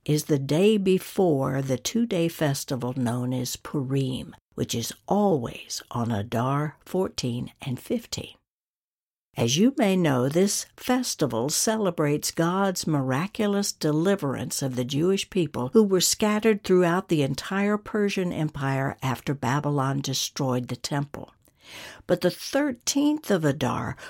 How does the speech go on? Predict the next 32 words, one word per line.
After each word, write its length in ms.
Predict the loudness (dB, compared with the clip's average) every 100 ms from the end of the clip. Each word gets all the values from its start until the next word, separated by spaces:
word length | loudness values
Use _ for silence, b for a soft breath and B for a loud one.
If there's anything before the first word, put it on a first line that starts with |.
| B
was 260 | 4 6 6
not 520 | 4 4 2 -2 -6
a 100 | -6
day 320 | -4 -2 -2 -2
of 100 | -4
celebration. 760 | -4 -4 -4 -8 -12 -8 -10 -10 -20 _ B B B
On 200 | 4 6
the 80 | 6
contrary, 760 | 4 -2 -4 -4 0 -2 -2 -8 B B
the 140 | 2 2
thirteenth 920 | 4 2 2 -2 -4 0 2 0 -6 -4
was 240 | 0 2 2
the 100 | 2
very 480 | 4 2 4 4
day 360 | 4 2 2 0
chosen 720 | -2 -2 2 2 2 0 0
by 240 | 0 0 0
a 160 | -2 0
wicked 460 | 2 2 2 0
leader 440 | 2 4 2 0 0
named 380 | 0 0 -2
Haman 720 | -6 -4 2 4 2 -2 -12 -10
to 140 | -2 -2
kill 560 | 0 2 4 6 4 4
all 380 | 6 6 6
of 80 | 4
the 100 | 0
Jews 640 | 0 2 4 4 4 0 -4 0
in 140 | 2
the 80 | 2
Persian 540 | 0 -2 0 -2 -2
Empire. 580 | -2 -4 -8 -12 -12 -20